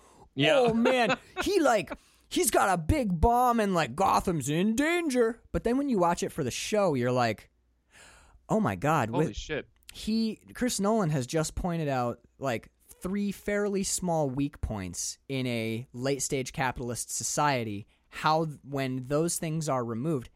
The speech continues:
Speaker 2: this is another reason that this movie's so scary in twenty twenty. We're in the
Speaker 1: Mm-hmm.
Speaker 2: middle of, like, the greatest economic recession since the Great Depression. This is the, like, what is it? Like, uh, I, like, I think it's, like, ninety-nine percent of the
Speaker 1: Yeah.
Speaker 2: country's unemployed.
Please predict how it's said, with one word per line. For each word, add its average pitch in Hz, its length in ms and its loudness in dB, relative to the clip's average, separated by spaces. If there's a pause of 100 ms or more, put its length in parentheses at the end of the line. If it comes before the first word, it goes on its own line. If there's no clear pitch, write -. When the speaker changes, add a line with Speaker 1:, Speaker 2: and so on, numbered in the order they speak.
Speaker 2:
this 214 100 -4
is 196 80 -2
another 160 260 0
reason 120 280 -2
that 117 100 -4
this 127 120 -10
movie's 123 260 -4
so 120 80 -4
scary 139 420 -4
in 104 60 -6
twenty 107 280 -8
twenty. 143 400 -8 (480)
We're 202 140 2
in 214 80 0
the 175 60 0
Speaker 1:
Mm-hmm. 165 80 0
Speaker 2:
middle 180 260 2
of, 123 480 -4 (300)
like, 123 360 -2
the 156 120 -2
greatest 147 500 -2
economic 135 480 -2
recession 120 480 -4
since 127 300 -4
the 131 80 -6
Great 110 240 -6
Depression. - 500 -6 (320)
This 180 160 -2
is 185 120 -2
the, 156 260 0 (420)
like, 160 220 0
what 175 160 4
is 180 80 -2
it? 139 80 -2
Like, 123 240 -2
uh, 113 80 -6 (520)
I, 139 140 -2 (160)
like, 139 260 -2
I 147 120 0
think 165 180 -4
it's, 180 120 -2
like, 175 200 0
ninety-nine 202 720 2
percent 233 360 2
of 208 40 0
the 208 80 0
Speaker 1:
Yeah. 202 60 -6
Speaker 2:
country's 196 400 2
unemployed. 180 460 2